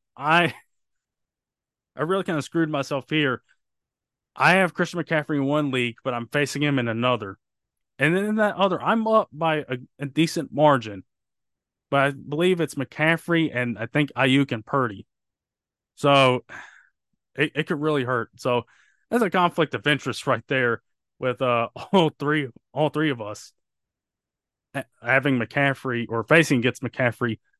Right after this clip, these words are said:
in some form. So, uh, it's gonna be, uh, really interesting to see how this group chat goes tonight and seeing how McCaffrey does. But as far as the games,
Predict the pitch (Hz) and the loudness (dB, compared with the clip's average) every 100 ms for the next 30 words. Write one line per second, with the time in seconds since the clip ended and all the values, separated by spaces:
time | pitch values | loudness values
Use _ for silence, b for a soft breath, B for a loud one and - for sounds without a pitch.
0 | _ _ _ _ - 120 - 131 123 120 | _ _ _ _ -12 -4 2 4 4 2
1 | - - 127 113 98 - - 110 107 107 | -2 0 2 2 -2 -12 -10 -8 -4 -6
2 | 123 - 156 135 127 120 107 - _ _ | -6 4 6 8 8 6 4 -2 _ _
3 | _ _ _ _ _ - 311 262 226 - | _ _ _ _ _ 2 4 6 4 2
4 | 131 - 143 135 123 139 - 135 120 127 | 0 2 2 2 0 -6 -4 -2 2 4
5 | 127 113 - _ _ 135 120 113 - 113 | 4 2 -8 _ _ -4 -2 -4 -6 -8
6 | 113 - 139 117 123 113 123 - 107 110 | -8 -4 -2 0 0 0 0 0 -2 -2
7 | 107 98 _ _ _ _ _ _ _ - | -2 -4 _ _ _ _ _ _ _ 2
8 | 131 135 233 233 220 165 170 165 160 | 2 6 6 6 4 4 6 6 2